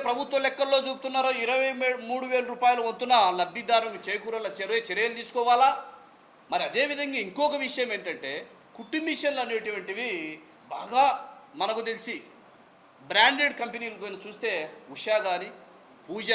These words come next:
కానీ, గంగా కానీ ఇవి కొంత, కొంతకాలం మన్నికొచ్చేటువంటి బ్రాండెడ్ కంపెనీ.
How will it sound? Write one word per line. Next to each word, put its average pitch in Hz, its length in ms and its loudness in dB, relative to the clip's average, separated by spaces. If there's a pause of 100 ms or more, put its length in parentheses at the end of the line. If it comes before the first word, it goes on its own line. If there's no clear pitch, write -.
(140)
కానీ, 185 200 0 (420)
గంగా 247 300 2
కానీ 233 240 4 (120)
ఇవి 302 160 2 (560)
కొంత, 240 200 -8
కొంతకాలం 240 640 2
మన్నికొచ్చేటువంటి 247 680 -2
బ్రాండెడ్ 240 520 0
కంపెనీ. 156 300 -10